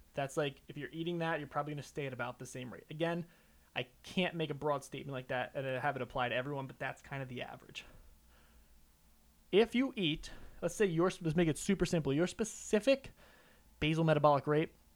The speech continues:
which is a fancy way of saying the specific amount of food you need to eat to stay the exact same weight, is two thousand calories. If you're eating two thousand five hundred calories,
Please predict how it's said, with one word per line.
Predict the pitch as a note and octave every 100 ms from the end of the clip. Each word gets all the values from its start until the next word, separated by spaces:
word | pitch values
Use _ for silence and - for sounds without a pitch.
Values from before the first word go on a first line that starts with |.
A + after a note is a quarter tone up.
| - - - -
which | C#3+ D3
is | C3
a |
fancy | A#2+ D3 D3+ D#3
way | D3+
of | C3+
saying | D#3 A#2+
the |
specific | - - G3 A3+
amount | G3 E3+ E3
of | D3 C3+ - - -
food | G#3 E3+
you | D#3
need | F#3 -
to | -
eat | E3+ D3 - - - - -
to | -
stay | - D#3
the | C#3
exact | B2+ C3+ C#3+
same | F#3+ G3 C#3
weight, | B2 - - - - -
is | - C3+
two | -
thousand | F3+ D#3 C#3
calories. | D3 C#3 - - - - - - - - - - - -
If | -
you're | D#3+ -
eating | A#3 A#3 D#3 D#3+ - - - - - _ - - _
two | - F#3 G3+
thousand | A3 A3 G3+ G3+
five | F#3+ G3
hundred | F3+ G3 F#3
calories, | F3+ F3+ D3 A#2+ A#2+